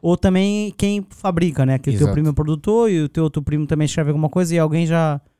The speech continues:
Speaker 1: você já, já, já cantou alguma coisa que o teu primo escreveu? Ou,
Speaker 2: Ah,
Speaker 1: ou que
Speaker 2: pior
Speaker 1: ele
Speaker 2: que
Speaker 1: escreve
Speaker 2: não.
Speaker 1: não tem nada a ver?
Speaker 2: Pior que não. Não é, nem, eu acho que nem é pela parte dele, mas sim pela minha parte.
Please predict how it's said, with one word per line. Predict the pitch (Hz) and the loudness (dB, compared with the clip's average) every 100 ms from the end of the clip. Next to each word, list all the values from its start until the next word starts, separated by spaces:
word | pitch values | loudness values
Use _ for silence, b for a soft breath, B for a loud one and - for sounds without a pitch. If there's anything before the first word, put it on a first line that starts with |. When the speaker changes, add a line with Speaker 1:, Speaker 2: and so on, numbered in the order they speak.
| _ _ _ | _ _ _
Speaker 1:
você | - 180 | 0 2
já, | 185 180 147 | 4 4 2
já, | 123 151 135 123 | 2 2 2 0
já | 139 139 131 | 0 0 -2
cantou | 147 139 165 | -2 0 0
alguma | 160 156 | 0 -2
coisa | 147 143 | -2 -4
que | 135 | -4
o | |
teu | 139 | -6
primo | 143 | -4
escreveu? | 135 - 123 147 170 156 135 - | -6 -2 0 0 -2 -2 -4 0
Ou, | 165 | 2
Speaker 2:
Ah, | 165 | 4
Speaker 1:
ou | 180 180 | 4 6
que | |
Speaker 2:
pior | 208 | 4
Speaker 1:
ele | 185 | 2
Speaker 2:
que | - | 0
Speaker 1:
escreve | 180 175 | 0 2
Speaker 2:
não. | 170 | 0
Speaker 1:
não | |
tem | 165 | 0
nada | 151 143 | 0 0
a | |
ver? | 127 110 _ | 0 -2 _
Speaker 2:
Pior | 110 104 | -8 -8
que | - | -8
não. | 110 69 110 135 | -14 -14 -20 -18
Não | 165 185 202 | -10 -8 -8
é, | 196 - | -10 -12
nem, | 165 202 214 208 202 - | -12 -10 -8 -8 -10 -8
eu | 180 | -8
acho | 214 - | -8 -8
que | |
nem | 202 202 | -8 -8
é | |
pela | 190 185 180 | -8 -8 -6
parte | 180 165 | -6 -6
dele, | 143 160 | -8 -8
mas | 156 | -8
sim | 143 156 | -8 -10
pela | 143 147 143 | -6 -6 -4
minha | 143 139 | -4 -6
parte. | - 101 - | -4 -6 -8